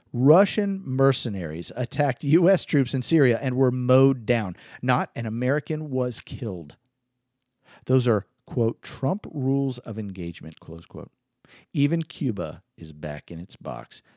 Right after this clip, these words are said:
joined there by Venezuelan dictator Nicolas Maduro. Oh, Hugh Hewitt, I'm so glad he wrote this article.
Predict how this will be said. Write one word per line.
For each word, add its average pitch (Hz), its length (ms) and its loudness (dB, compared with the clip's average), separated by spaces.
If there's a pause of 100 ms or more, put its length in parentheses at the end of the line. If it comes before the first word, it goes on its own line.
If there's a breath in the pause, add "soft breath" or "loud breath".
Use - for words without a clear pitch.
(100)
joined 113 380 -4
there 80 180 -6
by 78 220 -10
Venezuelan 90 960 -12
dictator 67 600 -12 (220)
Nicolas 76 540 -14
Maduro. 65 480 -14 (1500 loud breath)
Oh, 139 380 4 (180 loud breath)
Hugh 147 200 -6
Hewitt, 127 380 -2 (640)
I'm 165 180 -4
so 135 280 -6
glad 113 260 -8
he 101 80 -12
wrote 95 220 -14
this - 180 -14
article. 80 420 -16